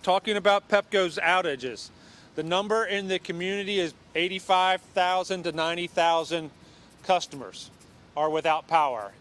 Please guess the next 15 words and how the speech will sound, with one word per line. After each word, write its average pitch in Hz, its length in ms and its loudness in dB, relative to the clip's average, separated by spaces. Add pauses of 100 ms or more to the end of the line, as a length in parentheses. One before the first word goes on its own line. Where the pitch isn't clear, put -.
As 127 200 -8
you 165 200 -2
all 165 160 2
have 165 160 0
reported, 165 540 -4
that 156 180 2
is 156 240 -2
a 151 80 -4
wide 156 400 0
swath 160 480 0
from 151 200 -6
here 165 380 0
down 160 380 -2
towards 160 360 -2
Wheaton, 156 460 -6